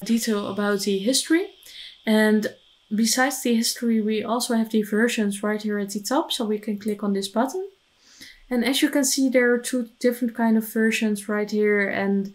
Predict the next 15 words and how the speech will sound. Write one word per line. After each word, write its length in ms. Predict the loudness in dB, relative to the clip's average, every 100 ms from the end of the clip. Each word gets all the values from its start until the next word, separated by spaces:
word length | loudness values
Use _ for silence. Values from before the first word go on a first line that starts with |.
| -4
yeah, 340 | -2 0 -2
we 240 | -2 -2 2
can 300 | 2 2 2
just 420 | 0 2 0 0
see 320 | -2 0 -2
what 360 | -2 -2 -2 0
the 180 | -2 -2
changes 580 | -2 -2 0 -4 -4
were 380 | -4 0 0 -2
and 240 | -2 -4 -4
what 140 | -2
it 200 | -4 -6
was 200 | -10 -6
changed 340 | -4 -4 -4
from. 400 | -6 -2 0 -2